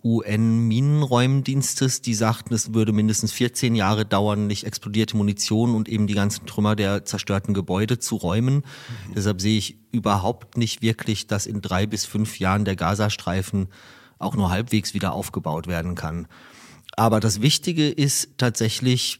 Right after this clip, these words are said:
Speaker 1: dass eben das Sterben und Töten jetzt aufhört und dass dazu eine Möglichkeit besteht.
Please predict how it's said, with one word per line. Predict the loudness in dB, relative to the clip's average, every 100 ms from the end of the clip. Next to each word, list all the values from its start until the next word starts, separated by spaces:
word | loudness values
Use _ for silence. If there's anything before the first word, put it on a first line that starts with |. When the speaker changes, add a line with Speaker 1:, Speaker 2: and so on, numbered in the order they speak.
| _
Speaker 1:
dass | 0 0 0 -2
eben | 2 4 4
das | 2 0 -2
Sterben | 0 0 2
und | 0 0
Töten | 0 0 -2
jetzt | -2 -4
aufhört | -6 -4 -4 -4
und | -2
dass | -4 -2
dazu | 2 0 0 -6 -4
eine | -2 0
Möglichkeit | -2 -4 -8 -8 -8 -8
besteht. | -8 -6 -6 -6